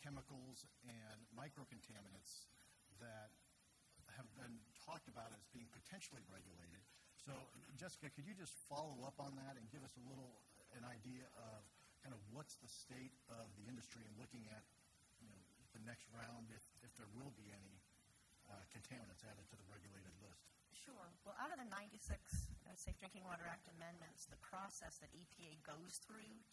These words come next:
Speaker 2: to select, evaluate, and choose to regulate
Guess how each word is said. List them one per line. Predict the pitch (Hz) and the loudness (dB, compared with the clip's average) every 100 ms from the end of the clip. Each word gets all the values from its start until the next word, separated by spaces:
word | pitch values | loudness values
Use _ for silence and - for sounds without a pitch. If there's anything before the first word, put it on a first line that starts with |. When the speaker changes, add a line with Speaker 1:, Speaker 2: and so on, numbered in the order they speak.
| - | -4
Speaker 2:
to | 170 156 156 - - - - | -4 -4 -8 -12 -16 -10 -2
select, | - 170 175 190 - - 170 | 0 4 4 2 0 -4 -4
evaluate, | 160 156 160 170 165 160 156 160 | 0 2 4 2 -2 -2 -4 -4
and | 160 151 151 160 - | -4 -4 -4 -8 -6
choose | - 196 170 - | -4 -4 -4 -4
to | 156 | -2
regulate | 160 170 165 151 | 0 0 0 -4